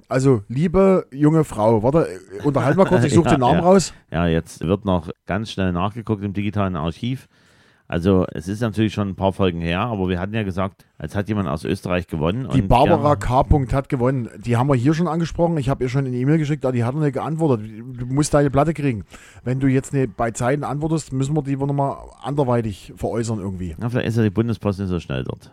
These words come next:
Speaker 2: Also, vielleicht sagt sie sich, okay, das kompensiere
Speaker 1: Was
Speaker 2: ich
Speaker 1: hat
Speaker 2: nicht, das
Speaker 1: denn
Speaker 2: kom-, kompensiere ich damit, dass ich mich erst später gemeldet
Speaker 1: Was
Speaker 2: habe.
Speaker 1: hat
Speaker 2: Ja,
Speaker 1: denn
Speaker 2: die
Speaker 1: die
Speaker 2: Bundes-,
Speaker 1: E-Mail
Speaker 2: äh,
Speaker 1: mit
Speaker 2: na,
Speaker 1: Oh.
Speaker 2: egal, egal.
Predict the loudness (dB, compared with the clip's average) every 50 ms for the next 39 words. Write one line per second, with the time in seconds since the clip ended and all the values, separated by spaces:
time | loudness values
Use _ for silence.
0 | _ -6 -4 -2 0 -2 -2 -2 -2 -4 -4 -4 -4 -4 -6 -6 -6 -6 -6 -6
1 | -6 -6 -8 -6 -4 -2 -2 -2 -4 -8 _ _ _ _ _ _ _ _ _ _
2 | _ _ -6 -6 -4 -2 0 0 2 0 0 2 2 4 4 4 4 4 2 2
3 | 2 2 2 2 2 2 2 4 4 4 2 -2 -8 -6 -2 0 2 2 2 2
4 | 4 4 4 4 4 2 0 0 0 2 0 0 0 0 0 0 -2 -2 -2 -2
5 | -2 -2 -2 -2 0 0 0 2 0 -2 0 0 2 2 2 2 0 -2 -4 -6
6 | -6 -4 -2 0 4 6 6 6 6 6 6 4 4 4 4 4 6 8 8 8
7 | 8 10 10 10 10 8 8 6 6 4 4 4 2 0 2 2 4 4 4 4
8 | 2 0 -2 0 0 0 0 0 0 -2 -2 -4 -6 -6 -6 -8 -8